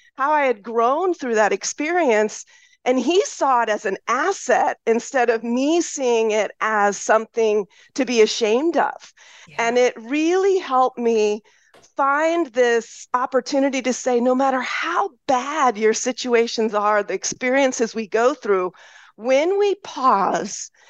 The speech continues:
Speaker 1: and find those opportunities to look back, reflect,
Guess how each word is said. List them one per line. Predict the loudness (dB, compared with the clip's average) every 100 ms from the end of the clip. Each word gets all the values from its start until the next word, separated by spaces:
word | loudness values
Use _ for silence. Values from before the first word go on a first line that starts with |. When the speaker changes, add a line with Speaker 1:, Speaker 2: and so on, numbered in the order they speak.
| -20 -10 0
Speaker 1:
and | 0 0
find | 0 2 2 2
those | 0 0
opportunities | -2 -2 -6 -2 0 0 0 -4
to | 0 -2
look | 2 0 0 -2
back, | -2 0 -2
reflect, | -4 -6 -8 -2 0 2 0 -6 -14